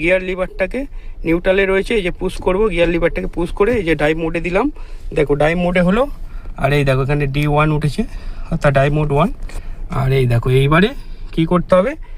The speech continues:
এইবারে যেটা করতে হবে, ড্রাইভ মোডে যাওয়ার পর ব্রেকটাকে ছাড়তে হবে, ছাড়লে কিন্তু আমাদের গাড়ি এগোতে থাকবে। এই দেখো, এই দেখো, ব্রেকটাকে ছাড়ছি, ভালো করে খেয়াল করো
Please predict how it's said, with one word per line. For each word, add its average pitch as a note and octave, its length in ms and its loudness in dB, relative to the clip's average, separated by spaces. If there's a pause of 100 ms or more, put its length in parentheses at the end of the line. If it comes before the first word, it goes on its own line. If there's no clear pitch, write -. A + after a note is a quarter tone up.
(380)
এইবারে G#3 300 2
যেটা A3 220 -2
করতে F#3 260 0
হবে, D#3 160 2 (280)
ড্রাইভ E3 220 4
মোডে F#3 200 0
যাওয়ার F3 260 2
পর G3 120 2 (520)
ব্রেকটাকে G#3+ 460 2 (120)
ছাড়তে - 400 -2
হবে, C#3+ 180 0 (380)
ছাড়লে F3 360 4
কিন্তু G#3+ 240 0
আমাদের F#3 260 6
গাড়ি - 140 -6 (100)
এগোতে D3+ 300 -8
থাকবে। C#3+ 300 -8
এই C3+ 100 -2
দেখো, G#2 200 -8 (760)
এই - 100 -2
দেখো, B2+ 200 2
ব্রেকটাকে E3+ 440 -2
ছাড়ছি, D#3+ 340 -6 (1300)
ভালো F#3 200 4
করে G3 180 4
খেয়াল E3 220 2
করো C#3+ 140 0